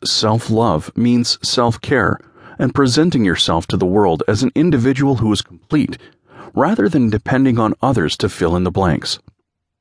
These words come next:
I was once asked by a lady whose husband had left her,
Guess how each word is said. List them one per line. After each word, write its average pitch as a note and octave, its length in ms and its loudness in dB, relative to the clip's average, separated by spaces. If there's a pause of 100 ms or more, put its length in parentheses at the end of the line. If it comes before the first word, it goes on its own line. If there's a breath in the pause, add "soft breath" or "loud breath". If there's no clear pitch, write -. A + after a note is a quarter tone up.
I B2 120 0
was C#3 200 2
once F#3 400 2
asked B2+ 360 -2
by F#2 160 0
a E2 80 2
lady F2+ 260 2
whose G2 320 -2
husband B2 460 -2
had F#2+ 160 -2
left G#2 240 -2
her, D2+ 200 0